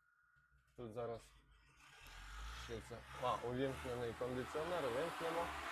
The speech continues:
Ось його блок управління. Тепле, холодне. Давайте глянемо. Це рівень палива, е, обороти, е, також, м, температура.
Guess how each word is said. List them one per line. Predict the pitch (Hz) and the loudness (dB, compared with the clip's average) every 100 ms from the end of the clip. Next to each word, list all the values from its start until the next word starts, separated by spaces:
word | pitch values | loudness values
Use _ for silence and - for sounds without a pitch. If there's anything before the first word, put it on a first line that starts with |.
| - - 120 | 0 4 6
Ось | 123 | 6
його | 127 117 | 6 6
блок | 110 123 120 | 8 6 6
управління. | 123 123 123 139 165 135 - - - - - - - - - - - - | 4 4 6 4 4 2 0 -8 -12 -12 -12 -12 -14 -18 -18 -20 -20 -4
Тепле, | 110 - 101 | -2 0 0
холодне. | - 120 135 123 107 - _ _ | 2 4 6 6 0 -4 _ _
Давайте | 110 110 107 | 0 2 2
глянемо. | 107 107 101 95 92 | 2 0 0 -2 -2
Це | - 110 - _ | -2 -2 -4 _
рівень | 120 135 117 110 | 6 6 6 4
палива, | 151 160 143 117 110 - _ _ _ _ _ _ 98 | 6 8 8 6 2 -6 _ _ _ _ _ _ -4
е, | |
обороти, | 101 - 117 110 123 147 139 110 - _ _ _ _ _ _ _ _ _ 98 | -2 0 2 6 6 6 4 -2 -4 _ _ _ _ _ _ _ _ _ -10
е, | 95 | -4
також, | - 110 110 98 - _ _ _ - | -2 0 0 -4 -10 _ _ _ -20
м, | - - - - - _ _ _ _ - | -18 -16 -16 -18 -20 _ _ _ _ -2
температура. | 120 107 120 120 - 165 143 | 0 2 4 2 2 2 2